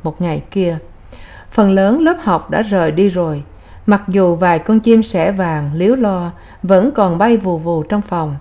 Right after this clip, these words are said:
Tất cả đều là sản phẩm của Hermione. Chẳng có ai thành công trong việc biến hình, ngoài việc biến ra một cái lông từ không khí. "Cậu có thích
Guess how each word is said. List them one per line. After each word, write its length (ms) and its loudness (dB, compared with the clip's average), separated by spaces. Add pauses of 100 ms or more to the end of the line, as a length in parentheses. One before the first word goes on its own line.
(640)
Tất 260 -2
cả 420 -4
đều 200 2
là 200 -4
sản 280 -6
phẩm 400 -4
của 240 -4
Hermione. 440 -4 (520)
Chẳng 180 2
có 100 2
ai 240 2
thành 340 -2
công 300 -2
trong 200 4
việc 260 -2
biến 260 -2
hình, 280 -2 (400)
ngoài 200 4
việc 300 0
biến 280 4
ra 180 2
một 240 -2
cái 100 -2
lông 340 -2 (100)
từ 180 2
không 260 -4
khí. 300 -2 (1500)
"Cậu 420 -2
có 100 4
thích 180 0